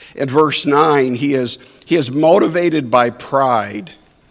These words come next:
It says he loves to have the preeminence among them.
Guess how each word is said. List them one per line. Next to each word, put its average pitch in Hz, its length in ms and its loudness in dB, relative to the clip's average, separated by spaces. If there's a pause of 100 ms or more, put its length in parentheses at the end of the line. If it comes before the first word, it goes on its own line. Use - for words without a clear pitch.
(680)
It - 120 -8
says 165 280 2
he 147 120 2
loves 202 600 4
to 190 100 0
have 156 460 2
the 147 80 -4
preeminence 139 920 0
among 117 440 -6
them. 101 400 -12